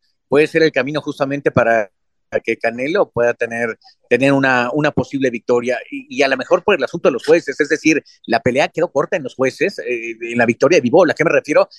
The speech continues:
Le apretaron la pelea a Bivol. Eh, no estoy pensando mal de los jueces, fue su observación, la respeto.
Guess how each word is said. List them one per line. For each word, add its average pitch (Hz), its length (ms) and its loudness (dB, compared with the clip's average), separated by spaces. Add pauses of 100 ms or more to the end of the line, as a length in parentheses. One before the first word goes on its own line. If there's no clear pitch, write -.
Le 120 100 0
apretaron 160 500 -4
la 147 80 -6
pelea 123 220 -2
a 117 40 0
Bivol. 123 280 2
Eh, - 480 -20
no 170 80 -4
estoy 208 160 -2
pensando 190 460 0
mal 180 180 0
de 175 100 -2
los 151 140 -4
jueces, 180 420 -2 (300)
fue 180 140 2
su 220 80 0
observación, 165 640 0 (120)
la 135 200 0
respeto. - 1500 -6